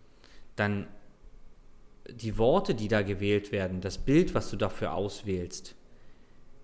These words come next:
da klebt ja quasi deine Energie mit dran, also dein Mindset.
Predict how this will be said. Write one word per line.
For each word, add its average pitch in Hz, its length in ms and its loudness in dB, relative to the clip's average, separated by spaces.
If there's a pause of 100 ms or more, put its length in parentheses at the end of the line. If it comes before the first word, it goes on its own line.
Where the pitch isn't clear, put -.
(380)
da 104 540 4
klebt 127 400 0
ja 120 80 4
quasi 127 800 2
deine 113 360 4
Energie 110 440 2
mit 151 280 2
dran, 98 240 0
also 98 180 -2
dein 104 300 0
Mindset. 107 720 0